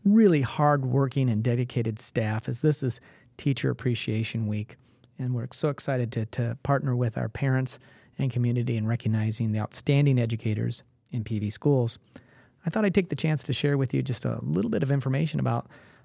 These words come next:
our district workforce, and teachers particularly. We have over twenty-one hundred certified teachers, and that includes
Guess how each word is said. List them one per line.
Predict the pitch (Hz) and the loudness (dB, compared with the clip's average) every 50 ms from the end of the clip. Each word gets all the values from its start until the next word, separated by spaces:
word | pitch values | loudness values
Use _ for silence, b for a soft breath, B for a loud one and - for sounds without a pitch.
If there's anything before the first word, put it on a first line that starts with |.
| B _ - | B _ 0
our | 139 151 151 | 2 2 2
district | 143 160 151 - - 160 - | 2 0 0 0 -2 -2 0
workforce, | 170 82 185 - - 85 - 107 110 - - - - - _ | 0 -2 -2 -2 -2 -4 -2 -2 -6 -8 -12 -16 -20 -20 _
and | 294 214 135 117 117 123 - _ | -10 -8 -6 -6 -6 -8 -12 _
teachers | - 156 147 - 151 139 - | -4 -2 -2 -2 -2 -4 -4
particularly. | - 135 - 180 175 - 139 123 117 113 113 120 | -6 -6 -6 -6 -4 -4 -4 -4 -4 -4 -4 -4
We | 120 135 156 | -2 0 0
have | 170 165 160 143 - B B B B B B B B B 185 | 0 0 0 -2 -4 B B B B B B B B B 0
over | 202 220 214 180 | 2 2 2 0
twenty-one | - - - 185 185 196 208 - - 202 196 185 156 151 151 151 156 165 | 0 -2 0 2 4 4 4 2 2 2 2 2 2 2 2 2 4 2
hundred | 156 139 - - 139 135 127 117 104 110 - | 2 0 0 0 2 2 2 0 -2 -2 -2
certified | - - 127 131 120 - 117 117 - | -4 -2 -2 -2 -2 -2 -4 -4 -2
teachers, | - 127 120 - - 113 110 113 | -2 -2 -2 -2 -2 -4 -4 -2
and | 123 120 | -2 -2
that | 131 131 | -2 -2
includes | 135 127 120 - - 139 135 131 123 120 - - | -2 -4 -4 -2 -2 0 0 0 0 -2 -6 -10